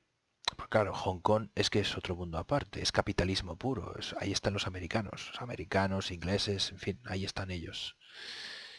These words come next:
Y el hecho de perderlo, o sea, de tener que cederlo y re-, y China volver a recuperar Hong Kong,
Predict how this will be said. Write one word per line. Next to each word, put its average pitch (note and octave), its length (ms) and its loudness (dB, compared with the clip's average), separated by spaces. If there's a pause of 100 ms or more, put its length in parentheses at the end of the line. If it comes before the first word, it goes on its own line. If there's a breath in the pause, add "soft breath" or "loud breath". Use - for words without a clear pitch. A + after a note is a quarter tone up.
(400 loud breath)
Y G2 160 4
el G2 100 6
hecho B2 260 4
de C3 120 4
perderlo, A#2+ 800 4 (340)
o - 60 -12
sea, - 340 -4
de F#2 120 -4
tener G#2 280 2
que - 140 -2
cederlo G2+ 480 4
y F#2+ 40 -2
re-, F#2 220 -4
y F#2+ 280 2
China G#2+ 320 0
volver F#2 300 2
a G#2 60 4
recuperar G2+ 420 -2
Hong G2 240 -6
Kong, A2+ 320 -4